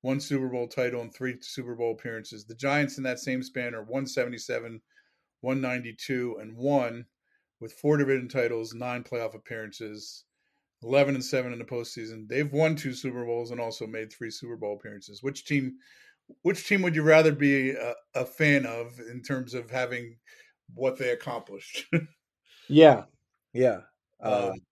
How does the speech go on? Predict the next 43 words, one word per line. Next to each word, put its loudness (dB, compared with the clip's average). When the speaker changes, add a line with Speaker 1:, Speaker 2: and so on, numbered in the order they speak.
Speaker 1:
it's, -8
it's, -2
it's -6
one 6
of 6
those 6
things. 2
The -4
Mar-, 4
Speaker 2:
That's 6
Speaker 1:
the 6
Marlins 8
are 6
always 6
the, 0
the -8
great 6
example -4
because, 0
uh, -4
they, 2
they'd 6
only 6
been 2
to -4
the -4
playoffs 4
twice 2
ever. 2
They -4
still 4
have 6
never 2
won -2
a -2
division 0
title, 4
but -2
they've -2
won -2
two -4
World 0
Series. -8